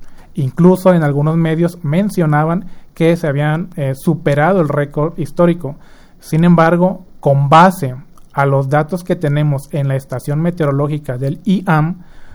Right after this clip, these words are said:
podemos ver que las temperaturas se mantuvieron dentro de lo normal. Claro, algunos grados por encima, pero son condiciones normales. Incluso en ese recuadro, recuadro, perdón,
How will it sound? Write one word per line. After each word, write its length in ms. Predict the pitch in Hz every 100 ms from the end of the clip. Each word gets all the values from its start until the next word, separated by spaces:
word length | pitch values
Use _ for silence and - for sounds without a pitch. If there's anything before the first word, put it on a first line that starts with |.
| - -
podemos 380 | 139 160 175
ver 180 | 170 175
que 100 | 180
las 180 | 170 160
temperaturas 640 | 156 143 139 135 151 170
se 120 | 170
mantuvieron 840 | 143 151 156 180 170 165 165 202 147
dentro 440 | 147 151 - 175
de 140 | 147 135
lo 120 | 131
normal. 400 | 127 139 160 143 - - -
Claro, 380 | 175 170 143 135 - -
algunos 680 | 135 135 147 160 165 151 - -
grados 400 | 147 151 147 160
por 200 | - 143
encima, 440 | 135 135 165 170 170
pero 320 | 165 180 208 - -
son 220 | - 147
condiciones 640 | 143 160 147 147 147 165 - -
normales. 580 | 139 135 131 135 - - - - - -
Incluso 640 | - 151 175 196 190 208 -
en 180 | 160 139
ese 160 | 151 185
recuadro, 640 | 180 175 160 160 165 - -
recuadro, 480 | 139 135 143 156 160
perdón, 300 | 156 156